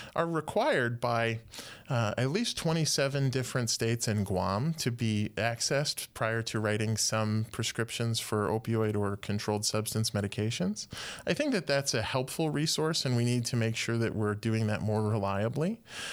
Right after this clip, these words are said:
I also think that there's other efforts within regions which have been very helpful at, uh, quelling this problem, uh, including sharing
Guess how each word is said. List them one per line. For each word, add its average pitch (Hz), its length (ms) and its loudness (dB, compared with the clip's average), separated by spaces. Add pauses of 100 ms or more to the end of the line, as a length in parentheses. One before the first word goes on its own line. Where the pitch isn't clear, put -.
(360)
I 147 120 2
also 208 280 2
think 147 280 0
that 123 180 0
there's 120 280 2
other 131 240 2
efforts 117 380 0
within 107 320 2
regions 113 640 0
which 107 280 0
have 107 360 -2
been 107 440 0
very 110 260 0
helpful 113 720 0
at, 101 200 0 (180)
uh, 92 260 0 (360)
quelling 143 380 -2
this 180 160 -2
problem, 196 520 0 (640)
uh, 127 160 2
including 151 460 2
sharing 131 500 2